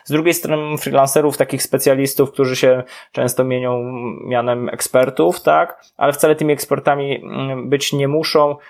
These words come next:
Ich też trzeba gdzieś tam z-, zweryfikować, em, z-, sprawdzić, czy oni rzeczywiście wiedzą, wiedzą, co robią. Koniec końców klient ma trudne zadanie, bo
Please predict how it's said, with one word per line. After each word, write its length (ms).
Ich 200
też 180
trzeba 320
gdzieś 240
tam 360
z-, 400
zweryfikować, 1080
em, 540
z-, 460
sprawdzić, 520
czy 100
oni 160
rzeczywiście 540
wiedzą, 420
wiedzą, 320
co 160
robią. 340
Koniec 420
końców 640
klient 360
ma 120
trudne 420
zadanie, 440
bo 180